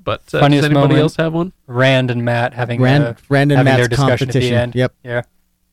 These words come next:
Speaker 2: Their competition was one of my favorite moments between them, 'cause especially considering it contrasted with how dark everything else was going, these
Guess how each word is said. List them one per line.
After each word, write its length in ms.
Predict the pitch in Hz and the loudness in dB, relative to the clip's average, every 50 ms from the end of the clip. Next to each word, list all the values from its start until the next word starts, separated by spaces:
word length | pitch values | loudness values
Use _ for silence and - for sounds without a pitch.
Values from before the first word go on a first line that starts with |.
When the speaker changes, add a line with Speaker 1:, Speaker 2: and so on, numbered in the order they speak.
| _ - | _ -8
Speaker 2:
Their 100 | 127 117 | -8 -6
competition 540 | - 127 117 110 - - 117 - - 117 | -4 -4 -4 -4 -6 -12 -14 -14 -14 -20
was 120 | 117 117 113 | -20 -16 -14
one 100 | 120 117 | -12 -10
of 20 | 117 | -10
my 80 | 117 | -10
favorite 380 | 117 _ - 123 117 113 117 139 _ _ _ - 156 185 _ _ _ _ 165 | -10 _ -10 -10 -10 -10 -12 -18 _ _ _ -20 -20 -20 _ _ _ _ -16
moments 320 | 143 131 120 117 117 117 _ | -12 -10 -10 -10 -12 -14 _
between 280 | _ _ - 120 117 | _ _ -14 -12 -12
them, 140 | 117 117 117 110 - | -14 -16 -20 -16 -12
'cause 220 | 123 117 117 - - _ _ _ _ _ _ _ _ _ _ | -10 -10 -10 -12 -14 _ _ _ _ _ _ _ _ _ _
especially 300 | - - - 156 127 - | -6 -2 0 0 0 -2
considering 400 | 135 - 131 - - 131 123 120 | -4 -6 -6 -4 -4 -2 -2 -2
it 180 | 117 113 127 - _ _ _ _ _ _ _ _ - | -2 -4 -6 -8 _ _ _ _ _ _ _ _ -6
contrasted 440 | - 123 117 - 123 113 - - 117 | -4 -4 -2 -2 -2 -4 -4 -6 -10
with 100 | 117 - | -8 -6
how 140 | - 120 110 | -4 -4 -2
dark 360 | 107 104 120 113 113 110 - | -2 -2 -2 -2 -2 -4 -6
everything 220 | 120 113 120 117 | -8 -6 -6 -4
else 180 | 117 113 117 - | -4 -4 -6 -6
was 120 | - 117 | -8 -8
going, 400 | 113 120 117 117 117 117 117 117 | -4 -4 -2 -2 -4 -6 -8 -10
these 260 | 113 120 117 117 - | -10 -10 -12 -12 -14